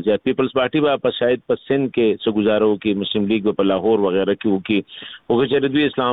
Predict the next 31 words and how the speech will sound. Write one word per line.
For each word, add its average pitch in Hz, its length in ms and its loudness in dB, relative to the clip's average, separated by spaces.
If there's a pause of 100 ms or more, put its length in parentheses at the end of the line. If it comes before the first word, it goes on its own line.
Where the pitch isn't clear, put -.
آباد، 131 340 0
پنډۍ 117 400 2
یا 113 100 2 (100)
نورو 120 240 2
ښارونو 110 340 0
کې، 110 120 0
نو 101 120 -6
په 101 80 0
هغې 110 180 2
کې 113 160 0
یا - 140 0
خاصه 123 280 -4
توګه 107 280 2
په - 100 -4
خیبر 101 320 0
پښتونخوا، 104 400 -2 (140)
بلوچستان 101 640 -2
کې، 104 100 2 (400)
نو 120 160 -2
دلته 151 260 2
ورسره 123 400 0
د 107 160 0
مولانا 104 420 0 (440)
سپورټ 120 340 0
چې 110 160 -2
کوم 107 160 0
دی، 113 160 0
هغه 110 560 -2
ضروري 98 380 2 (100)
دی. 104 80 4 (600)
هغه 139 260 0